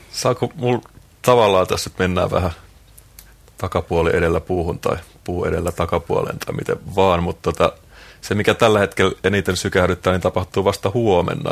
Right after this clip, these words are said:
eli tota, Hellacoptersin kaikkien aikojen viimeinen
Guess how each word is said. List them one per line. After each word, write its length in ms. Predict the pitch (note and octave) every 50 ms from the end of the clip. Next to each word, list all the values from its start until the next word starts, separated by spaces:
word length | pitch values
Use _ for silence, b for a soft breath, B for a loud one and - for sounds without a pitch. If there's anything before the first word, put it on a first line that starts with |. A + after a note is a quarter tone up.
| - -
eli 180 | - - - - - _ _ - _ _ - -
tota, 400 | - - - - - - - -
Hellacoptersin 880 | A#2 B2 A2 F#2 E2+ - - - - - - - - - - F#2+ F#2 - _ _ - -
kaikkien 420 | - F2 F2 - - - F2+ F2+ F2
aikojen 440 | F2 E2+ - F2 F2 F2+ F#2 -
viimeinen 500 | G2 F#2 F2+ E2+ F2 F2 F2 F2+ F2 E2